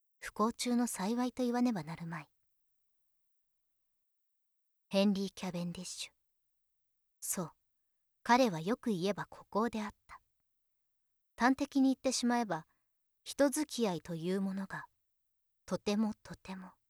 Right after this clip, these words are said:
とても苦手であった。頼りない息子の姿を見慣れているはずの父も、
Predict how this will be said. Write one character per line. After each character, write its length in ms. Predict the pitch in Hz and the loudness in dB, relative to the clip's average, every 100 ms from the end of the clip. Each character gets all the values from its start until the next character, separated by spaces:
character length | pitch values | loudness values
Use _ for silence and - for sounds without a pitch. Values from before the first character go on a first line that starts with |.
| _ _ _ _ _ _ - | _ _ _ _ _ _ -2
と 120 | 196 | 0
て 140 | 233 | 4
も 140 | 254 240 | 4 4
苦 260 | 233 220 | 4 0
手 80 | 214 | -4
で 140 | 190 | -8
あ 60 | 185 | -8
っ 20 | - - | -12 -20
た。 120 | - _ _ _ _ _ _ _ _ _ _ _ _ _ _ - | -20 _ _ _ _ _ _ _ _ _ _ _ _ _ _ -4
頼 260 | 190 190 | 0 2
り 100 | 196 | 4
な 120 | 214 214 | 4 4
い 60 | |
息 200 | 160 165 | 0 -4
子 120 | - 220 | -2 0
の 100 | 220 | 0
姿 420 | 262 233 - 160 | 0 -2 -2 -4
を 60 | |
見 160 | 165 175 | -2 0
慣 100 | 202 | 0
れ 100 | 226 | 0
て 120 | 240 | 2
い 80 | 233 | 2
る 80 | 226 | 2
は 140 | 220 | 0
ず 100 | 220 | 0
の 140 | 220 214 | 0 0
父 280 | 233 - | -4 -6
も、 140 | 170 | -10